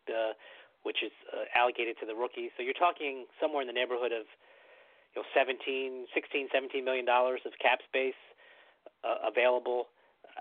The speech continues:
I, I know that they wanna add players. I don't know if they wanna add big money or potentially big money type of players 'cause they, they do need a center. Um, cornerback help, you know, would be nice as well. So I can't tell you specifically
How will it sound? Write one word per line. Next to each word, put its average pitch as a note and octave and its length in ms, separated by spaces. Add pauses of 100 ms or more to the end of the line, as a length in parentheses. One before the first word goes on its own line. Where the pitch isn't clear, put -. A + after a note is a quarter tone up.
(140)
I, A2+ 240
I - 20
know C#3+ 200
that C#3 160
they C3 100
wanna A#2+ 260
add A#2 300
players. A#2+ 400
I A2+ 60
don't A#2+ 140
know A#2+ 100
if A#2 80
they A2 100
wanna A2 240
add A2+ 240
big A#2+ 160
money A#2+ 380 (240)
or G#2+ 120
potentially A#2 800 (240)
big A2+ 160
money A#2 340 (340)
type A#2+ 140
of G#2+ 120 (220)
players A#2+ 380 (160)
'cause G#2+ 140
they, A2 160 (200)
they A2+ 100
do A#2+ 140
need A#2+ 160
a G#2+ 140
center. A2 320 (640)
Um, G2+ 200 (300)
cornerback A#2 480
help, A#2 200 (200)
you - 60
know, G2+ 100
would A2+ 160
be A2 80
nice A2 320
as G2+ 120
well. G#2 340
So G2 240 (260)
I A#2+ 80
can't - 240
tell B2+ 80
you A#2 100
specifically A2 800